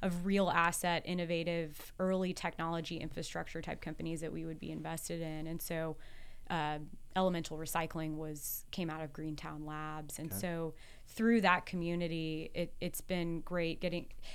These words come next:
Speaker 1: the, the venture space is, is very different than coming from the private equity or, or public equity space. It's so collaborative
Speaker 2: Right.
Speaker 1: and everyone works together.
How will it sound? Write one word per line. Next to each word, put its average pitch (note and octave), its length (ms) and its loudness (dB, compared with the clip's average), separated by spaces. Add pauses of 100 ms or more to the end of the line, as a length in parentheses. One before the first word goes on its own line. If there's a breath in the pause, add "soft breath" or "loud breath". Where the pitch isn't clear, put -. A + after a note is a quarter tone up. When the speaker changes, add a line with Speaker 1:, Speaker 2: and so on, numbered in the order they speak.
(140 loud breath)
Speaker 1:
the, A3+ 100 10
the G#3 140 8
venture D4 280 10
space F#3+ 340 6
is, E3 280 0
is D#3+ 140 2
very E3+ 200 2
different E3+ 520 2
than D#3+ 460 2
coming E3+ 340 2
from E3 340 -2
the E3 80 -2
private D#3+ 340 0
equity E3+ 480 -2
or, E3 160 -2
or E3 360 -2
public F3+ 380 -2
equity G#3 340 0
space. A3+ 500 4
It's - 400 -2
so - 380 6
collaborative D#3 1160 0
Speaker 2:
Right. F2+ 160 0
Speaker 1:
and F3 220 0
everyone G3 420 4
works F3 320 0
together. F#3+ 720 2